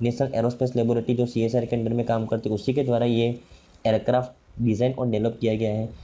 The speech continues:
ये हंसा न्यू जनरेशन is one of the most advanced two seat flying trainer aircraft है ये, और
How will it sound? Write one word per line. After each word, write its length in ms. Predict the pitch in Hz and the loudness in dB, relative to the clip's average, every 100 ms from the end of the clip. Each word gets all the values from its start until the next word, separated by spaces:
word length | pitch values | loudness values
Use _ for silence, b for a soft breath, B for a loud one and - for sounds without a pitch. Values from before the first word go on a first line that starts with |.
| B B | B B
ये 80 | 190 | -2
हंसा 400 | 196 139 135 196 | 2 0 0 0
न्यू 180 | 190 170 | 2 2
जनरेशन 280 | 175 180 185 | 2 2 0
is 160 | 180 | 0
one 140 | 160 156 | 0 0
of 80 | |
the 120 | 160 170 | 0 0
most 320 | 139 143 170 | 2 0 -2
advanced 560 | - 127 123 147 170 | -4 0 0 0 -2
two 380 | 165 _ _ 180 | -6 _ _ 2
seat 280 | 196 - 151 | 2 2 0
flying 520 | - - 147 147 185 190 - | -2 -4 -2 0 0 -4 -2
trainer 300 | 156 156 185 | 0 2 2
aircraft 560 | 196 127 120 113 107 - | 2 0 2 2 0 -2
है 120 | 104 | -4
ये, 220 | 101 127 175 B B B B 127 | -2 -4 -6 B B B B 0
और 120 | 139 | 0